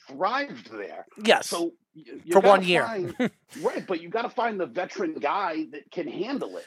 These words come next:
Speaker 2: Speedy, bring up some veteran guys that are right now backup quarterbacks in the league, and, and we can go through it, and we can really, you know, obviously evaluate when we, by looking at these players, and if they fit this offense, and if they fit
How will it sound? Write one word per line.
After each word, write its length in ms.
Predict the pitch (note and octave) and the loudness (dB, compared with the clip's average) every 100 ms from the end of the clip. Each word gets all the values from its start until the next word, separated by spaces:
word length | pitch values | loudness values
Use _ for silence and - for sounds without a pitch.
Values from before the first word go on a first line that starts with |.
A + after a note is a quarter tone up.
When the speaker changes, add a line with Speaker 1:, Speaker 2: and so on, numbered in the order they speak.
| - | -4
Speaker 2:
Speedy, 280 | - F4 D#4+ | 6 8 8
bring 340 | G#3 F4 F#4+ F4+ | 6 6 6 6
up 260 | A#3+ B3+ | 8 8
some 240 | - A#3 G3 | 6 2 2
veteran 460 | D3 F#3+ F#3+ G3+ F3 | 6 6 6 0 4
guys 680 | D#3+ D3 C#3+ C#3 C3 - D#3+ | 6 6 6 4 0 -4 2
that 220 | D3+ D3 | 4 4
are 80 | D#3 | 4
right 220 | E3 E3 | 4 4
now 180 | D#3+ D3 | 2 4
backup 340 | D#3 D3+ D#3+ | 4 2 -2
quarterbacks 720 | - D#3 D3 D3 C3+ - - - | 0 0 2 2 0 -2 -6 -4
in 120 | D#3 | -4
the 80 | C#3 | -4
league, 420 | C3+ A#2+ A#2+ - | -6 -8 -12 -10
and, 180 | D3 C#3+ - | -4 -4 0
and 120 | D#3+ | 0
we 100 | A3 | 0
can 120 | A3 | 4
go 100 | A3 | 6
through 300 | A3+ - A#3+ | 6 6 6
it, 100 | C#3+ | 6
and 80 | C#3 | 2
we 80 | E3 | -2
can 180 | - F3 | 2 4
really, 440 | F#3 A3+ G#3+ F#3+ - - - - - | 6 6 6 4 -2 -20 -20 -20 -6
you 100 | G3 | 4
know, 360 | F3 E3+ E3+ - | 6 8 6 6
obviously 760 | F3+ G#3+ A3+ - - F#3 E3+ - _ - D#3 G3+ A3 | 6 8 6 4 4 2 0 -2 _ -2 8 10 10
evaluate 680 | A3 G3 D3+ C#3 - - - _ _ | 8 4 4 2 0 -2 -2 _ _
when 260 | F3 F#3 E3+ | 4 4 4
we, 300 | F3+ F#3+ D3+ D#3 - E3 - D#3 | 0 0 -2 -12 -18 -20 -20 4
by 340 | F3+ F3+ F#3 D3+ - | 6 8 6 -2 0
looking 440 | F#3 A#3+ B3+ G#3+ | 6 6 6 6
at 160 | F#3+ - | 4 4
these 180 | G3 | -2
players, 400 | - G#3 G3 F3+ | 2 4 4 4
and 80 | F3 | 2
if 200 | G3 F#3+ | 0 2
they 120 | G#3 | 2
fit 280 | F#3 G#3+ G#3+ | 4 4 4
this 180 | G#3+ - | 4 4
offense, 420 | E3+ D3+ G3 F#3 | 4 6 2 -2
and 100 | F#3 | -2
if 100 | F3 | -2
they 140 | F#3 F3 | -2 -2
fit 360 | - B3 A3+ | 6 6 6